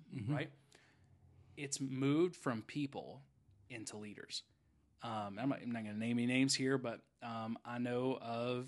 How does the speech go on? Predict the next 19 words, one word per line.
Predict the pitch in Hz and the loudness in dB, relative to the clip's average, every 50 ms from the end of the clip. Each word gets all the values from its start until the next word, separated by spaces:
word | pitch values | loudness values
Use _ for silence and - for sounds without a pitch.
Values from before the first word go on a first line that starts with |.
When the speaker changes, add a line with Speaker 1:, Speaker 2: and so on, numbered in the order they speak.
| 135 - | -8 -8
Speaker 2:
you | - 123 117 | -6 -4 -4
know, | 117 120 120 131 135 131 135 - | -4 -4 -4 -4 -6 -6 -6 -6
a, | |
a, | 117 113 113 104 - - 208 202 - - - | -4 -4 -4 -4 -6 -6 -8 -8 -10 -12 -12
a | - 113 107 107 - _ - - - | -10 -10 -10 -10 -12 _ -18 -6 -2
situation | 131 - - 120 - 127 123 123 123 - 135 123 123 | -2 -2 0 0 0 0 2 2 2 2 2 2 0
where | 117 113 110 | 0 -2 -2
you | 113 113 110 | -2 -2 0
had | 107 113 113 | 0 -2 -2
a | |
couple | 110 - 120 - - 120 | -2 -4 -6 -6 -4 -4
of | 117 110 | 0 0
sons, | - - 113 117 117 117 117 120 120 113 | 0 0 0 0 0 0 2 2 0 0
and | - - 107 107 | -2 -6 -6 -4
this | 110 113 107 - | -2 -2 -2 0
is | 117 107 - - - - - - - - - _ _ _ _ _ _ - - 165 | 0 -2 -4 -4 -6 -18 -18 -20 -20 -20 -20 _ _ _ _ _ _ -14 -10 -4
the | 143 135 131 | 0 2 2
succession | - - - - - 185 190 190 - 196 165 | 2 2 2 2 4 4 6 6 6 6 6
strategy | - - - 143 139 139 143 139 139 143 139 143 | 6 6 8 8 8 8 6 4 4 4 2 2